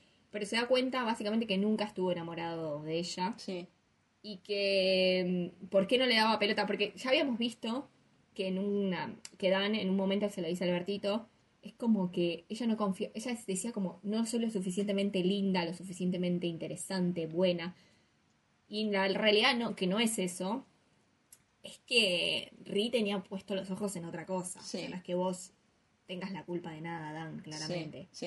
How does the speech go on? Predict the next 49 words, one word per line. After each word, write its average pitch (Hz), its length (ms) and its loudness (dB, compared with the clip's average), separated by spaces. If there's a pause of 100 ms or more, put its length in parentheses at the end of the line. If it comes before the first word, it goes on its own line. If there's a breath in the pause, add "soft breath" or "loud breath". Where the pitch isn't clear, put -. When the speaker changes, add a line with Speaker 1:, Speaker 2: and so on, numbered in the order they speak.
Speaker 2:
sí. 175 80 -16 (340)
Speaker 1:
Eh, 196 760 2
y 202 120 -2
ahí, 208 180 4
bueno, 196 260 2
ve 180 120 2
las 190 160 0
fotos 214 420 -2 (120)
y 190 120 -4
ve 170 280 -4
como 160 580 -2 (100)
la 175 160 -4
foto 180 300 -4
de 165 80 -2
Seri. 147 440 -10
Y 190 140 0
ahí 220 400 2
un 202 100 0
poco 214 240 0
Dan 214 220 4
también 196 240 0
entiende 202 360 0
como, 175 220 0
bueno, 175 380 0
estos 214 300 -8
ya 196 40 -4
estaban 196 380 -2
destinados 175 640 -8
a - 80 -18
estar 175 220 -8
juntos 185 480 2 (260 soft breath)
y 185 60 -10
yo 233 340 0
ni 233 160 2
nadie 214 480 6
va 185 100 6
a 175 60 -2
poder 170 160 -2
hacer 175 280 -4
nada 170 340 -2
contra 170 260 -4
Speaker 2:
Nada 180 160 2
Speaker 1:
eso. 175 120 -2
Speaker 2:
para, 165 240 -4
claro, 165 360 -6 (280)
tal 165 120 -6
Speaker 1:
Ya - 60 -10
Speaker 2:
cual. 160 200 -2
Speaker 1:
está, 170 260 -12